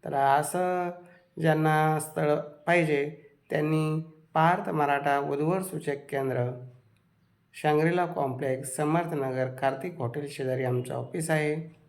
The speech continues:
ऑफिसला या, प्रत्यक्ष भेटा, सगळी सविस्तर माहिती तुम्हाला मिळून जाईल. प्रत्यक्ष तुमची त्यांची भेटगाठ करण्यात येईल आणि योग्य असल्यास पुढं वाटचाल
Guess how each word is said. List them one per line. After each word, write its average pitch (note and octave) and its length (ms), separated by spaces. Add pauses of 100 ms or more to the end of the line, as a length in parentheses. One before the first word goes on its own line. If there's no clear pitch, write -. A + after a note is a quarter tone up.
(720)
ऑफिसला D#3+ 460
या, D3+ 300
प्रत्यक्ष D#3+ 760
भेटा, C#3+ 640 (420)
सगळी F3 380
सविस्तर D3+ 560
माहिती C#3+ 680 (260)
तुम्हाला C#3+ 300
मिळून D#3 360
जाईल. D3 440 (340)
प्रत्यक्ष D3+ 500 (100)
तुमची C#3+ 320
त्यांची C3 340
भेटगाठ C3 640
करण्यात C#3 400
येईल C#3 280 (500)
आणि C#3 600 (240)
योग्य D#3 280
असल्यास C#3 460 (140)
पुढं C3 180
वाटचाल B2+ 500